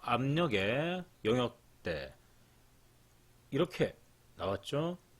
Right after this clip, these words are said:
음. 그리고 이제 제가 급한 나머지 <laughs> 신호 물량에서 이월에 첫 정식 매매를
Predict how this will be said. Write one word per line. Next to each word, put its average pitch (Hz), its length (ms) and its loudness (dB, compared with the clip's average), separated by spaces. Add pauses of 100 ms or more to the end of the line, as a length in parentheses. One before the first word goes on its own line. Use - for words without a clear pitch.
(420)
음. 73 160 -12 (360)
그리고 185 180 8
이제 175 200 10
제가 170 240 10
급한 220 340 6
나머지 131 480 6
<laughs> - 760 -10
신호 240 320 6
물량에서 101 500 4 (400)
이월에 196 440 10
첫 - 280 2
정식 139 340 4
매매를 156 640 4